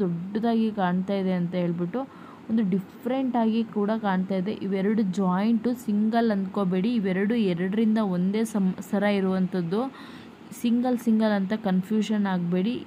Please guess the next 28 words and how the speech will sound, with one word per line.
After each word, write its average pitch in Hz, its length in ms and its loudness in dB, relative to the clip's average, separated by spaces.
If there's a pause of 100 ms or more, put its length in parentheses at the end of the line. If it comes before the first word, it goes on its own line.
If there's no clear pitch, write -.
(120)
ಎರಡರಿಂದ 196 560 2 (140)
ಕೂಡ 196 100 -2 (220)
ಒಂದೇ 190 340 2 (140)
ಸರ 196 140 2 (180)
ಇರುವಂತದ್ದು. 175 640 0 (680)
ತುಂಬಾನೇ 233 640 4 (160)
ಚೆನ್ನಾಗಿದೆ, 190 600 2 (160)
ಹಾಗೇನೆ 190 340 0 (100)
ನೋಡ್ಲಿಕ್ಕೂ 220 460 0 (140)
ಕೂಡ 196 140 2 (280)
ಅಷ್ಟೇ - 580 -8
ಚೆನ್ನಾಗಿದೆ 190 540 0
ಅಂತಾನೆ 196 340 0
ಹೇಳ್ಬೋದು. 175 480 0 (800)
ಹಾಗೆ 220 340 2 (320)
ಎಲ್ಲವೂ 226 420 2 (220)
ಕೂಡ 220 140 2 (440)
ಒಂದು 254 160 6 (200)
grand 196 520 10
look 214 260 6
ಅನ್ನ 226 140 12 (120)
ಕೊಡ್ತಾ 196 300 6 (100)
ಇದೆ 202 200 8
ಅಂತಾನೆ 190 420 6
ಹೇಳ್ಬೋದು. 185 340 8 (220)
ನಿಮಗೆ 247 380 8 (160)
ಯಾವ್ದು 208 380 8
ಇಷ್ಟ - 180 -2